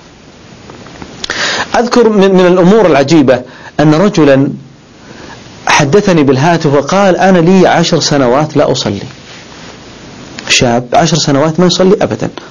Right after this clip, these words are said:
جريمة، بل أكبر الجرائم. تخيلوا عشر سنوات ما يصلي. قلت: "لازم أقابلك". قابلت هذا الشاب، قلت: "عشر سنوات؟" قال: "نعم، عشر سنوات ما صليت".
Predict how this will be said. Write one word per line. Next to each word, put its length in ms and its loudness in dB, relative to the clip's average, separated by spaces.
جريمة، 420 2
بل 140 2
أكبر 280 0
الجرائم. 320 0
تخيلوا 520 0
عشر 160 2
سنوات 260 0
ما 100 2
يصلي. 320 -2
قلت: 120 2
"لازم 220 4
أقابلك". 520 -4
قابلت 420 0
هذا 140 2
الشاب، 380 -4
قلت: 120 -2
"عشر 220 2
سنوات؟" 420 2
قال: 120 2
"نعم، 200 2
عشر 180 0
سنوات 320 -2
ما 80 -4
صليت". 380 -6